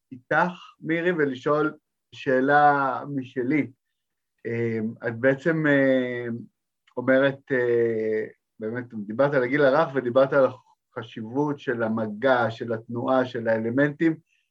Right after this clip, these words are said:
הפיזיים, של חוש-, החושים ה-, הנמוכים יותר של ה-, כן, של החיים ושל ה-,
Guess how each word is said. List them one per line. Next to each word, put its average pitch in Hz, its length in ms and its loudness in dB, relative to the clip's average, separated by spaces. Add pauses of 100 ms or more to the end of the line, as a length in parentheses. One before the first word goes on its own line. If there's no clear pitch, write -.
(140)
הפיזיים, 120 560 4 (140)
של 104 160 -14
חוש-, - 280 -16
החושים 113 600 0
ה-, 123 440 2 (680)
הנמוכים 131 480 4
יותר 143 260 4
של 101 240 -12
ה-, 98 380 -8 (920)
כן, 120 220 -8
של 107 160 -8
החיים 135 640 4
ושל 107 300 -6
ה-, - 40 -20